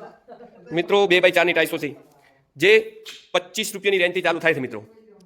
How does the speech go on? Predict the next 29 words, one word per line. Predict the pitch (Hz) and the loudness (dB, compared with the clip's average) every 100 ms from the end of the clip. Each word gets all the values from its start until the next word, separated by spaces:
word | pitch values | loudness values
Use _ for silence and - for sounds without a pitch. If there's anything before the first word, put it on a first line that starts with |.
| _ _ _ 135 | _ _ _ -4
અને | 156 | 0
બોર્ડર | 156 180 | 2 2
બ્લેક | 156 180 - | 2 0 0
છે | |
મિત્રો. | 139 127 101 - - _ _ _ _ - | -6 -8 -14 -20 -20 _ _ _ _ -8
એક | 165 160 | -6 -4
રૂમ | 208 | -4
છે. | 180 185 - _ _ _ _ _ _ _ _ _ _ _ _ _ - | -4 -4 -10 _ _ _ _ _ _ _ _ _ _ _ _ _ -6
તો | |
મિત્રો, | 160 165 185 180 | -4 -2 0 2
જોઈ | 170 | 2
રહ્યા | 175 | 2
છો | 175 | 2
અંદર | 175 170 | 2 2
રસોડું | 147 165 | 0 -2
પણ | 170 | -2
બનાવ્યું | 170 175 170 | 0 0 -2
છે. | 175 - - - - - - - - _ _ _ _ - _ _ _ _ _ _ _ _ _ | -6 -12 -20 -20 -20 -20 -20 -20 -20 _ _ _ _ -20 _ _ _ _ _ _ _ _ _
તો | 143 | -4
મિત્રો, | 151 160 160 156 - - - | 0 2 2 0 -8 -16 -6
જોઈ | 147 | -4
શકો | 147 139 | -2 -2
રસોડું. | 131 143 143 - _ _ _ _ _ _ _ _ _ _ _ _ _ _ 131 | -2 -4 -8 -16 _ _ _ _ _ _ _ _ _ _ _ _ _ _ -2
રસોડું | 135 185 | 0 2
ચોવીસ | 180 190 190 - | 6 4 4 -2
ફૂટ | 180 - - - _ _ - | -4 -4 -14 -20 _ _ -2
પ્લેટફોર્મ | 165 170 | 2 2
થાય | 160 143 | 2 0
છે. | 110 | -4